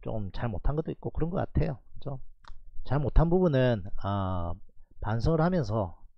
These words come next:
더 잘할 수 있도록 노력하겠습니다. 엘지 전자하고 인탑선 좀 많이 아쉽습니다. 시장이 조금만 받쳐주면 반등, 반등만 한번 나와주고 하면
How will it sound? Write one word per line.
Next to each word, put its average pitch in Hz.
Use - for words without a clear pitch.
더 131
잘할 120
수 -
있도록 131
노력하겠습니다. 117
엘지 156
전자하고 120
인탑선 135
좀 98
많이 107
아쉽습니다. 120
시장이 208
조금만 233
받쳐주면 143
반등, 185
반등만 202
한번 165
나와주고 151
하면 135